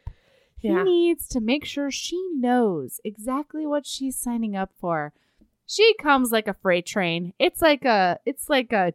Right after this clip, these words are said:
Speaker 1: G-spot orgasm of her wildest dreams. I don't even know, man.
Speaker 2: <laughs>
Speaker 1: And then within, like, I think thirty seconds of them coming down from both their orgasms, he's like, "So what do you think?
Speaker 2: Yeah.
Speaker 1: Are you, uh,
Speaker 2: Are you
Speaker 1: are
Speaker 2: in?
Speaker 1: you gonna
Speaker 2: Yeah.
Speaker 1: submit to me? Are you, like,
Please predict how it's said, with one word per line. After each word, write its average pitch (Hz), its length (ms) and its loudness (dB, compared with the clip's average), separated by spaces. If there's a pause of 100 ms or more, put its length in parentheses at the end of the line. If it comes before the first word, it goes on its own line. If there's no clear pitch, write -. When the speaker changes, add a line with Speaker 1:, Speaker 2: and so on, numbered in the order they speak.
Speaker 1:
G-spot 254 640 4
orgasm 220 680 4
of 208 140 4
her 208 140 6
wildest 180 580 4
dreams. 156 480 -6 (360)
I 247 60 -2
don't 403 140 0
even 262 180 0
know, 190 240 4
man. 165 300 -2 (320)
Speaker 2:
<laughs> 226 80 4 (480)
Speaker 1:
And 240 140 4
then 254 460 2 (640)
within, 277 420 0
like, 285 260 0
I 220 60 2
think 240 240 -4 (100)
thirty 214 320 4
seconds 180 500 0
of 165 120 -2
them 160 480 0
coming 175 360 0
down 165 440 0
from 170 220 -2
both 156 280 -2
their 160 160 2
orgasms, 185 640 0
he's 202 180 -2
like, 180 200 -2
"So 190 200 6
what 180 120 4
do 185 60 0
you 180 60 0
think? 170 400 -4
Speaker 2:
Yeah. 185 280 2
Speaker 1:
Are 175 40 0
you, 175 260 4
uh, 180 40 8
Speaker 2:
Are 165 320 4 (140)
you 180 120 0
Speaker 1:
are 190 40 8
Speaker 2:
in? 180 180 6
Speaker 1:
you 170 180 2
gonna 170 180 2
Speaker 2:
Yeah. 175 140 6
Speaker 1:
submit 196 260 2
to 247 80 0
me? 240 260 2
Are 220 40 4
you, 190 180 4
like, 165 420 -2